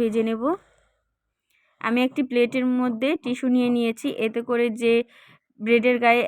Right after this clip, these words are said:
এক্সট্রা তেল আছে ওটা স্যুপ করে নেবে। আর আমার আজকের রেসিপিটি যারা Facebook থেকে দেখছেন তারা অবশ্যই Facebook পেজে ফলো, আর যারা YouTube চ্যানেল থেকে দেখছেন তারা অবশ্যই YouTube চ্যানেলটি সাবস্ক্রাইব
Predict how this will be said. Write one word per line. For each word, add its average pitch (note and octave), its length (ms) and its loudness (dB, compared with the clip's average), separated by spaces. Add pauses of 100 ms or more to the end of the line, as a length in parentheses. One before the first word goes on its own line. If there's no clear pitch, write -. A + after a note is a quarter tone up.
এক্সট্রা A#3+ 280 -6 (120)
তেল A3+ 240 -2
আছে A3+ 180 -4
ওটা B3 200 -2
স্যুপ A3+ 160 -4 (120)
করে A#3 260 -2
নেবে। A#3+ 240 0 (1500)
আর A3+ 160 2 (100)
আমার B3 240 2
আজকের C4+ 360 -4
রেসিপিটি C#4 420 -2 (120)
যারা A3 160 6 (120)
Facebook A#3 340 0 (120)
থেকে C#4 160 -4 (120)
দেখছেন A#3 300 -4 (100)
তারা A3 160 2 (140)
অবশ্যই C4 480 0
Facebook B3 440 -2
পেজে B3 240 -2 (100)
ফলো, A3 280 0 (220)
আর A3 80 -2 (140)
যারা A3 180 2 (100)
YouTube B3+ 340 -2
চ্যানেল C4+ 220 -2 (100)
থেকে C4+ 160 -4 (100)
দেখছেন B3 320 -4 (140)
তারা A3+ 180 0 (140)
অবশ্যই B3+ 440 -2
YouTube B3+ 340 -2
চ্যানেলটি B3+ 420 -2 (480)
সাবস্ক্রাইব B3 540 0